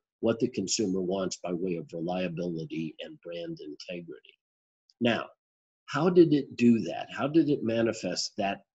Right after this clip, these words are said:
idea? Well, actually, the primary thing that it thought about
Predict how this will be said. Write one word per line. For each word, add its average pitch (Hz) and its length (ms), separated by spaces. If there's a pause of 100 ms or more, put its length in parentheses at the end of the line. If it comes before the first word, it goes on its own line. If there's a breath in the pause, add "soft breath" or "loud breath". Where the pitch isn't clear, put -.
idea? 87 520 (600)
Well, 131 220
actually, 104 760 (160)
the 104 120 (200)
primary 151 480
thing 113 440
that 98 160
it 92 100 (140)
thought 135 240
about 78 420